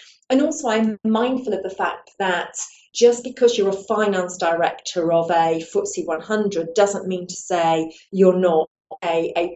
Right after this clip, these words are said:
personal retail wealth client of a bank. So how do we marry the different channels and the different propositions across the different segments?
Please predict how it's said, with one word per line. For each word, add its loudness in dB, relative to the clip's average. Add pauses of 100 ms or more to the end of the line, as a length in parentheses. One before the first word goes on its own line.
(100)
personal -2
retail 0 (260)
wealth 0
client -2
of -2 (120)
a -2
bank. 0
So 4 (360)
how 0
do -6
we 0
marry -2
the 0
different -4
channels -4
and -6
the -8
different -4
propositions -8
across -6
the -8
different -10
segments? -4